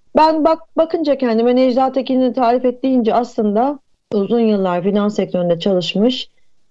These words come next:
bazen nefes almış, bazen alamamış, bazen nefesinin durduğu anların içinde kaybolmuş. Fakat orayı emekli olarak bitirmiş bir kadın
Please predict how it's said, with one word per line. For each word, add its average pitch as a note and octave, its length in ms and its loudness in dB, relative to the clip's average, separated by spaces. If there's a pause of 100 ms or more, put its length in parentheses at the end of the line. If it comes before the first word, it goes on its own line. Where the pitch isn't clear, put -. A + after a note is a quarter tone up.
(180)
bazen D#4+ 480 2
nefes D#4 300 -2
almış, A3+ 380 0
bazen C4 340 2
alamamış, A#3+ 640 -2
bazen B3 520 0 (300)
nefesinin B3 580 -2
durduğu B3 340 0
anların A#3 380 0
içinde A#3 260 0
kaybolmuş. B3 880 -2 (300)
Fakat D#4 240 0
orayı D4 260 2
emekli C#4+ 320 0
olarak B3 280 2
bitirmiş C4+ 460 -2
bir D4+ 60 -4
kadın B3+ 420 -2